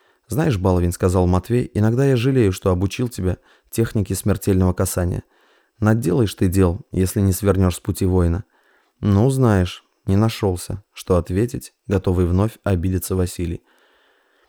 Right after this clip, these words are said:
Матвей накрыл его ладонь своей, стиснул, передавая импульс успокоения, дружелюбия и понимания. И они, объятые полем взаимного расположения,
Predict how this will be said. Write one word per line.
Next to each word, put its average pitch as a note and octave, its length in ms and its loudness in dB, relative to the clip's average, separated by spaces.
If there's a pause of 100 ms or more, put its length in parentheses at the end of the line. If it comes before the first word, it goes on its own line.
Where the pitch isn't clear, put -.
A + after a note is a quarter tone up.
Матвей A2+ 300 4
накрыл B2 320 4
его G#2 160 4
ладонь G2+ 300 4
своей, C#3+ 580 0
стиснул, A#2+ 580 -2
передавая G2+ 480 2
импульс A#2+ 500 -2
успокоения, G2 720 0 (100)
дружелюбия G2+ 680 2
и - 160 -4
понимания. F2 560 0 (680)
И G#2+ 60 6
они, A2+ 380 4
объятые G#2 500 2
полем A#2 320 4
взаимного F#2+ 480 4
расположения, G2 680 0